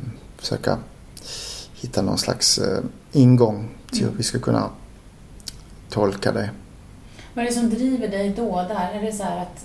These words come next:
Speaker 2: du vill att det här ska, alltså att folk ska se det här?
Speaker 1: Oj. Ja, nej, men det är väl en kon-, det är en konstnärlig process, helt enkelt, som driver en framåt.
Speaker 2: Mm.
Speaker 1: Så du har en, eh, du har, du lyssnar på en musik, till exempel, eller du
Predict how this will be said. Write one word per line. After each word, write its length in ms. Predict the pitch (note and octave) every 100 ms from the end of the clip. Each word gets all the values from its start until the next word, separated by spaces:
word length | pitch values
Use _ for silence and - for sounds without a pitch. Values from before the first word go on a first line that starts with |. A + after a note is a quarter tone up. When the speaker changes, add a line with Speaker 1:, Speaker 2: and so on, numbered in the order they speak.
| F3
Speaker 2:
du 60 | G3
vill 200 | F#3+ F#3+
att 120 | F#3+
det 60 |
här 160 | F#3+ F#3+
ska, 220 | - F#3+ F#3+ F3+ -
alltså 140 | G#3
att 100 | G3+ -
folk 220 | G3+ G3+
ska 180 | - G3+
se 160 | - A#3+ F#3+
det 120 | F3 F#3
här? 120 | - - - - - - - - -
Speaker 1:
Oj. 260 | D3+ C3 - - - - - - - - - - - - - - - - - - - -
Ja, 320 | A#2+ B2 C#3
nej, 200 | C#3+ D3
men 140 | D3
det 80 | C#3
är 80 | C#3
väl 140 | C#3
en 120 | C3 B2+
kon-, 200 | C3 C#3
det 80 | D3
är 40 |
en 120 | C#3+
konstnärlig 440 | B2+ C#3 C#3 D3 A#2+
process, 680 | A#2 - B2+ - - - -
helt 180 | A2+ A2+
enkelt, 280 | - G#2+
som 280 | - A#2+ B2
driver 360 | A#2+ C3+ B2+ B2
en 120 | A#2+
framåt. 540 | A2 C3+ A#2+ - - -
Speaker 2:
Mm. 280 | F#3 E3+ F#3+ - - - - -
Speaker 1:
Så 60 | B2+
du 100 | A#2+
har 240 | C3+ C3+
en, 160 | B2 B2
eh, 180 | A#2+ A#2+ - - - - - - - - - - -
du 60 | B2
har, 380 | B2+ C3 C3 B2+
du 140 | B2+
lyssnar 360 | C3 C#3 - B2+
på 160 | B2+
en 720 | B2+ B2 B2 A#2+ A#2+ A#2+ A#2+ B2+
musik, 380 | B2 C#3 B2+
till 120 | C3+ B2
exempel, 460 | - A2 G2+ A2+
eller 260 | A#2 A#2+ A#2+
du 100 | A#2+